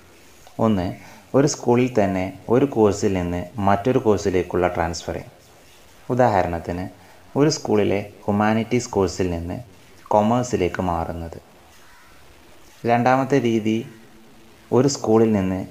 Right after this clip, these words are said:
മറ്റൊരു സ്കൂളിലേക്ക് മാറുന്നത്. ഉദാഹരണത്തിന്, നിങ്ങൾക്ക് admission ലഭിച്ചിട്ടുള്ള സ്കൂളിലെ സയൻസിൽ നിന്ന് മറ്റൊരു സ്കൂളിലെ സയൻസിലേക്ക് മാറുന്നത്. ഇവിടെ കോഴ്സ് മാറുന്നില്ല, പക്ഷേ സ്കൂൾ മാത്രമാണ്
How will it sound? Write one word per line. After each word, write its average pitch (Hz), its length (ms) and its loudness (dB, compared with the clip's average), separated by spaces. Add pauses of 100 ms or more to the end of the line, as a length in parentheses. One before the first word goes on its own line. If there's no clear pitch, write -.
(180)
മറ്റൊരു 123 360 2
സ്കൂളിലേക്ക് 90 540 0
മാറുന്നത്. 85 460 -2 (840)
ഉദാഹരണത്തിന്, 90 600 0 (520)
നിങ്ങൾക്ക് 127 400 4 (200)
admission 110 420 -2
ലഭിച്ചിട്ടുള്ള 98 520 0
സ്കൂളിലെ 90 460 0 (520)
സയൻസിൽ 107 540 0
നിന്ന് 90 240 -4 (300)
മറ്റൊരു 110 360 2
സ്കൂളിലെ 92 440 2 (460)
സയൻസിലേക്ക് 92 680 -2
മാറുന്നത്. 85 440 -6 (960)
ഇവിടെ 104 280 2 (420)
കോഴ്സ് 131 380 2
മാറുന്നില്ല, 87 520 0 (520)
പക്ഷേ 92 260 -2 (400)
സ്കൂൾ 113 300 2 (100)
മാത്രമാണ് 90 580 0